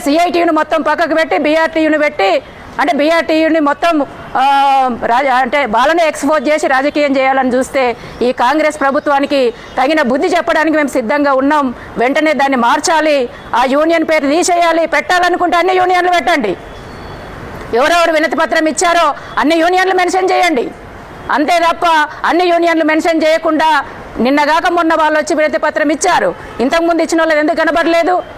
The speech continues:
వేరే యూనియన్ని మేము ప్రశ్నించట్లేదు. ఈరోజు ప్రభుత్వ విధానమే సరిగా లేదనేసి మేము ప్రభుత్వానికి,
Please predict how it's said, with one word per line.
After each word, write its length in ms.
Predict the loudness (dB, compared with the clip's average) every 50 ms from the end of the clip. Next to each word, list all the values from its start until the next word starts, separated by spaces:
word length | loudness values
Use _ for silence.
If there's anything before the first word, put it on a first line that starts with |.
| -18 -18 -16 -8 -2 0
వేరే 180 | 2 2 2 2 2
యూనియన్ని 320 | 2 2 2 2 2 2 2 0
మేము 120 | 0 0 0
ప్రశ్నించట్లేదు. 680 | 0 0 0 0 0 2 0 0 2 2 0 2 0 0 -2 -4 -8 -14 -16 -18 -16 -16 -16 -12 -4 -2
ఈరోజు 280 | 0 2 2 2 0 0 0
ప్రభుత్వ 300 | 0 0 0 0 0 0 0 0
విధానమే 380 | 2 2 2 2 2 2 0 0 0
సరిగా 240 | 0 0 2 0 0 2
లేదనేసి 520 | 2 2 2 2 2 0 0 0 0 2 2 2 0 -2 -8 -16 -8 -2
మేము 140 | -2 -2 0 0
ప్రభుత్వానికి, 600 | 0 0 0 0 0 0 0 0 0 0 0 2